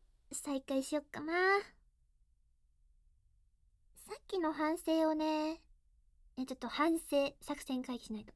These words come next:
<laughs> そう、そうだな。やっぱり、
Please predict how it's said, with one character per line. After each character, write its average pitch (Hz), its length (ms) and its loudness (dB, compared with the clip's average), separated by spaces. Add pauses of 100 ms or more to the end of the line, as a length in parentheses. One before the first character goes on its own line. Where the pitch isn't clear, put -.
<laughs> - 1900 -4
そ - 140 -4
う、 285 500 -4 (500)
そ - 160 -12 (200)
う - 20 -8
だ 285 100 0
な。 262 520 -2 (160)
や 262 120 -6
っ 285 40 -14
ぱ 330 160 -2
り、 240 320 -6